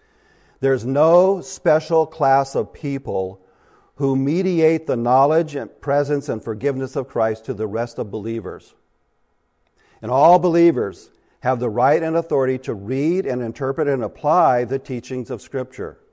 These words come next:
First Timothy chapter two and verse five says, "There is one God, and there is one mediator between God and man,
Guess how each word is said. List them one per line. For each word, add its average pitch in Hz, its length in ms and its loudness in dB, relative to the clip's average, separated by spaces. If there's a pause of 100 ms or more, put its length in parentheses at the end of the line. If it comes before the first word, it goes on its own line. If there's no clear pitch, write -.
(760)
First 139 260 -2
Timothy 127 440 -2
chapter 117 340 -6
two 127 260 -4
and 117 80 -6
verse 107 220 -6
five 127 320 0
says, 107 200 -8
"There 117 200 -2
is 104 200 -4
one 120 560 -2
God, 117 400 2 (280)
and 110 100 -8
there 110 60 0
is 101 100 -4
one 131 360 -2
mediator 123 400 0
between 110 400 -8
God 117 280 -2
and 127 200 -4
man, 104 420 -8